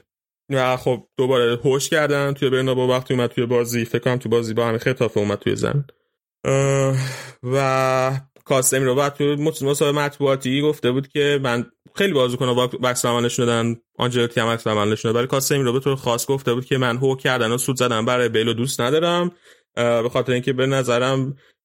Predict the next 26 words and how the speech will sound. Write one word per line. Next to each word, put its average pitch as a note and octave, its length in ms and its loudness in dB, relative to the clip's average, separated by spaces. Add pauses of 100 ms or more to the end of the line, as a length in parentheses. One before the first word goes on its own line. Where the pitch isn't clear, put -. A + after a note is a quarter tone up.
هو C3 140 2
کردن B2 420 2
بیل A#2 240 2
فقط B2+ 340 0
هو C#3 60 2
کردن B2+ 320 0
خود A#2+ 180 -8
شخص A#2+ 320 0
گرت A#2+ 340 0
بیل A2+ 160 2
نیست D3+ 300 -2
و B2+ 260 2 (180)
هوادارا B2 420 0
با B2 100 0
این B2+ 100 -2
کارشون B2+ 300 0
دارن A2+ 220 2
میراث A#2 560 2
رئال B2 320 2
مادرید A#2 380 -2
رو A2 80 2
هم G#2+ 140 2
هو A2 200 2
می‌کنن، F#2+ 420 0
چون G2+ 220 -2
که A2 400 0